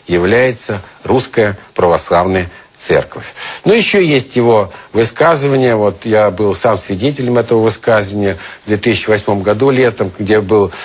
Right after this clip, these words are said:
э, в, э, в Ханты-Мансийске конгресс всемирный финно-угорских народов, и тоже были в основном представители,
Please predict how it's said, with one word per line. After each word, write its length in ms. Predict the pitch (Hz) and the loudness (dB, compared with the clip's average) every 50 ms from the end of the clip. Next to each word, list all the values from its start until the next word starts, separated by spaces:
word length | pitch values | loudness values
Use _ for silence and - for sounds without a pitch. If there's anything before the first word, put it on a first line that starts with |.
| - - - - | -14 -16 -10 -4
э, 180 | 113 104 98 | -2 0 0
в, 100 | 87 - | -2 -2
э, 260 | - 113 101 101 101 98 | -2 0 2 2 2 2
в 260 | 107 - 95 - - | 0 -4 -8 -4 -2
Ханты-Мансийске 1000 | 117 107 92 - 107 110 110 104 98 - - 107 95 - - - 101 95 85 82 - - - - - - - | -2 0 0 0 0 0 0 0 -2 -2 -2 -2 -2 -4 -4 0 0 0 0 -2 -8 -18 -20 -20 -20 -10 -4
конгресс 520 | - 117 110 107 101 110 110 104 90 - | -2 0 0 0 2 2 2 2 0 -2
всемирный 580 | - - - 101 107 107 101 92 92 95 90 87 | -4 -4 -2 0 2 2 2 2 2 0 0 -2
финно-угорских 840 | - - 110 101 101 104 101 98 107 101 87 - - - 85 - | -2 -2 -2 0 0 0 0 2 0 0 0 -2 -8 -10 -6 -2
народов, 480 | 95 98 104 123 147 160 131 120 107 - - - - - - | 0 2 2 2 2 2 0 -2 -4 -6 -12 -20 -16 -8 -6
и 60 | 104 | -4
тоже 280 | 101 - 160 139 120 127 | 0 2 2 2 2 2
были 260 | 113 110 143 135 120 | 2 2 2 2 2
в 80 | 117 110 | 2 0
основном 460 | 104 - - 127 135 139 127 117 104 | 0 0 0 0 0 2 0 -2 -2
представители, 880 | 90 110 101 - - 139 135 139 143 123 - - 107 98 98 95 87 | -2 -4 -4 -2 0 0 2 2 0 -2 -2 -2 -2 0 0 0 -2